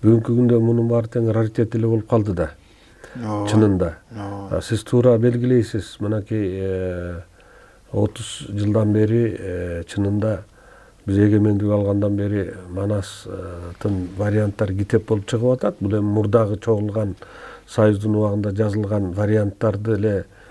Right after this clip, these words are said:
Speaker 1: китеп кылып чыгаруу академиянын
Speaker 2: Ооба.
Speaker 1: А, жана демилгеси менен, э, ошол Тил адабият институтунун директору Абдылдажан Акматалиев мырзанын демилгеси менен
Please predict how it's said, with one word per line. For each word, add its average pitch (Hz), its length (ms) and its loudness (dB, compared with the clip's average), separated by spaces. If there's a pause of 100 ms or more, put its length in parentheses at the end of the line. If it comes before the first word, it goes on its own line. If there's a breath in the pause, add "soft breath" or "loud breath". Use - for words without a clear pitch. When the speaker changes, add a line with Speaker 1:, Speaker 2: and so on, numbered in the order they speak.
(160 loud breath)
Speaker 1:
китеп - 300 2
кылып 101 200 0
чыгаруу 101 600 0
академиянын 101 680 0
Speaker 2:
Ооба. 104 380 -6 (360 loud breath)
Speaker 1:
А, 95 560 2
жана 98 320 -2
демилгеси 101 580 0
менен, 101 480 -4
э, 87 340 -8
ошол 92 340 -4 (280)
Тил 107 220 -2
адабият 101 400 -2
институтунун 101 460 -2
директору 98 500 -4 (480 loud breath)
Абдылдажан 101 580 0
Акматалиев 101 560 -2
мырзанын 101 420 2
демилгеси 104 520 0
менен 104 240 -2